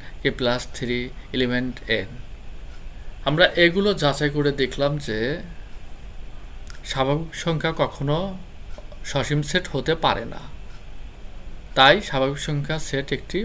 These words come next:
অসীম সেট। আজ এ পর্যন্তই, ধন্যবাদ সবাই, ভালো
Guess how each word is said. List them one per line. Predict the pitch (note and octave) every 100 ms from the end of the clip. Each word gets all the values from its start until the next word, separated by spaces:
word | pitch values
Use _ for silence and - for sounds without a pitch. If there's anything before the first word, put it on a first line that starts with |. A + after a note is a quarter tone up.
| - A#2+
অসীম | - A2+ -
সেট। | - - - - - - - - - - - - - - - - - - - C#3
আজ | D3 D3+ - D3
এ | D3
পর্যন্তই, | E3 D#3 D3+ D3+ E3+ F3+ - - - - - - - - - - - B2
ধন্যবাদ | C3 D3 C#3+ -
সবাই, | C3 C#3 E3+ D#3+ B2+
ভালো | A#2